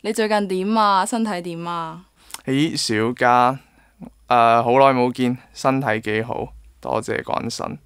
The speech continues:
Speaker 2: 啊，點啊？而家做嘢定讀書啊？
Speaker 1: 讀書啊，而家喺港大。
Speaker 2: 港大，好地方。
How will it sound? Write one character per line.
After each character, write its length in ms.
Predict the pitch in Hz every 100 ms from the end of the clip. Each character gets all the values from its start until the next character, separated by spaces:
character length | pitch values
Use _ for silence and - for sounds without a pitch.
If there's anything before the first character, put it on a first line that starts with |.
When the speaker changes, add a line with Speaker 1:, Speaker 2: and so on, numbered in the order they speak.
| _ _ _ _ _ _ _ _ _
Speaker 2:
啊， 340 | - 123 123 123
點 220 | 127 139
啊？ 100 | 151
而 240 | 147 135 117
家 220 | 151 160
做 240 | 151 127
嘢 140 | 120 123
定 140 | 120
讀 80 | 110
書 320 | - - 131
啊？ 240 | 120 - - - -
Speaker 1:
讀 100 | 190
書 480 | - - 240 247 233
啊， 240 | 190 180
而 120 | 180
家 120 | 185 196
喺 100 | 165
港 260 | 147 151
大。 300 | 151 135 90 78 165 _ - - - _ _ _
Speaker 2:
港 260 | - 123 151
大， 240 | 151 117 120 _
好 280 | - 110
地 220 | 120 117 110
方。 320 | 127 123